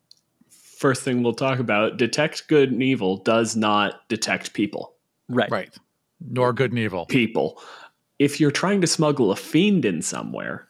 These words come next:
Speaker 1: this is still immensely convenient. You know, the king is having a banquet. Everybody's bringing in all of the huge, like, supplies. There's new furniture coming in, crates full of veggies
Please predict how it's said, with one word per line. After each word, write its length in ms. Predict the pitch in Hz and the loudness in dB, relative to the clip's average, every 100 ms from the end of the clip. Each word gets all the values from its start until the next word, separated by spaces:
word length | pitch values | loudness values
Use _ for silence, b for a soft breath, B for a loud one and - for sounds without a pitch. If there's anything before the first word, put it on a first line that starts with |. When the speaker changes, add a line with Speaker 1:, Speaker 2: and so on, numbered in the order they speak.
| _ _ _ | _ _ _
Speaker 1:
this 220 | 139 175 220 | 0 0 2
is 120 | - | 0
still 240 | 175 135 | 2 4
immensely 400 | 120 208 233 - | 4 2 -2 -6
convenient. 460 | - 67 67 69 - | -6 -8 -6 -8 -2
You 80 | - | -2
know, 140 | 131 | -2
the 100 | 123 | -4
king 260 | 127 156 151 | -2 2 2
is 120 | 147 | 2
having 340 | 147 143 143 139 | 0 0 2 2
a 60 | |
banquet. 560 | 127 160 175 - 101 95 | 2 0 0 0 0 2
Everybody's 460 | 117 127 127 127 | 2 2 4 2
bringing 360 | 123 127 127 127 | 4 2 4 4
in 180 | 127 123 | 2 2
all 280 | - 120 120 | 2 2 2
of 140 | 110 | 0
the 100 | 113 | -4
huge, 500 | 110 127 127 123 - | 0 2 2 2 -2
like, 320 | 98 85 - b b b b | -6 -8 -14 b b b b
supplies. 720 | - 101 - 135 131 131 120 | -10 -10 0 2 4 2 0
There's 460 | 117 95 104 - - _ | 0 -2 -2 -6 -8 _
new 220 | 117 131 135 | 2 4 4
furniture 440 | 135 127 120 123 | 2 2 2 0
coming 380 | 120 123 123 123 | 0 2 2 4
in, 400 | 117 117 113 - _ _ _ _ | 2 2 -2 -8 _ _ _ _
crates 420 | - 120 131 131 | -2 0 2 0
full 260 | - 127 117 | 0 4 4
of 120 | 107 | 2
veggies 520 | 123 123 120 117 113 | 0 2 2 2 0